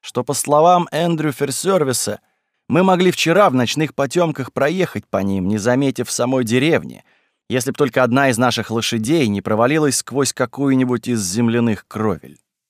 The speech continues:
Хотя домик миссис МакАльпин и послужил нам очень плохим пристанищем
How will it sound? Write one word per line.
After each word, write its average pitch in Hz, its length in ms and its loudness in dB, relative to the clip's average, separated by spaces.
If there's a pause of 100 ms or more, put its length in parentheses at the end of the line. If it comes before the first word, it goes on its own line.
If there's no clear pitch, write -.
(1400)
Хотя 165 300 2
домик 175 340 2
миссис 147 480 -2
МакАльпин 131 920 0 (340)
и 95 120 -6
послужил 113 540 -2
нам 127 260 2
очень 127 340 -4
плохим 123 400 -2
пристанищем 117 920 -4